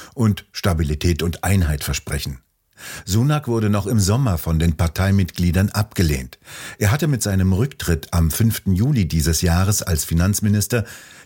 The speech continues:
die Regierungskrise um den damaligen Premierminister Johnson ausgelöst,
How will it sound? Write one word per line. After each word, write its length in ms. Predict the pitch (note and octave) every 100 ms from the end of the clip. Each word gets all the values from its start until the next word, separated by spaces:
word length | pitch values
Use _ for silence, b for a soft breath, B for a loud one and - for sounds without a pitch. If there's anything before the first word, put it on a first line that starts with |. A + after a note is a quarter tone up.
| -
die 160 | A2
Regierungskrise 1160 | G#2 G#2 E2 C3 C#3 F#2+ E2 - - F2 D2+ G2
um 280 | - G2 F#2+
den 240 | F2+ E2
damaligen 640 | E2+ F2+ G2+ F#2+ F2+ F2
Premierminister 680 | E2 F2 E2+ F2 F2+ F2 -
Johnson 460 | G2 G2 A#2 G#2+ G2
ausgelöst, 680 | - D#2 - F2 F2 E2+